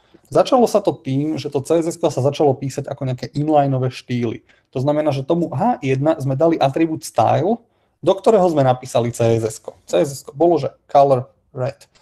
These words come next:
Čiže už nemáme tag, že font, ktorému nastavíme niečo, už priamo štýlujeme ten hlavný element, už štýlujeme ten element nadpisu prostredníctvom nejakej C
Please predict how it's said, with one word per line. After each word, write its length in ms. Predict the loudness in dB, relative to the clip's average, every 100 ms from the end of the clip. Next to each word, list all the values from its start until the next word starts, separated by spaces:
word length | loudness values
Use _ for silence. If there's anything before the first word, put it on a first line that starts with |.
| _ _
Čiže 240 | -6 -4 -4
už 80 |
nemáme 640 | -4 0 2 2 0 -4 _
tag, 400 | 0 0 -2 -6 -6
že 160 | -4
font, 320 | -2 -2 -2 -6 -18 _ _
ktorému 320 | 0 2 2
nastavíme 480 | 0 0 -2 -2 -2
niečo, 480 | -2 -2 -2 -2 -4 -14 -10
už 160 | -4
priamo 320 | 0 2 0 -4
štýlujeme 640 | -4 -2 0 2 2 0 -2
ten 120 | -2
hlavný 360 | 2 2 2 -2
element, 480 | 0 0 -2 -4
už 80 | -8 -12 -8
štýlujeme 400 | -2 0 0 -2
ten 160 | -4
element 440 | -2 0 0 0 0
nadpisu 600 | -2 -2 -8 -12 -8 -8 -10 -20 -20 0
prostredníctvom 840 | 0 2 0 0 -2 -2 -4 -2
nejakej 520 | -2 -2 2 0
C 60 | -2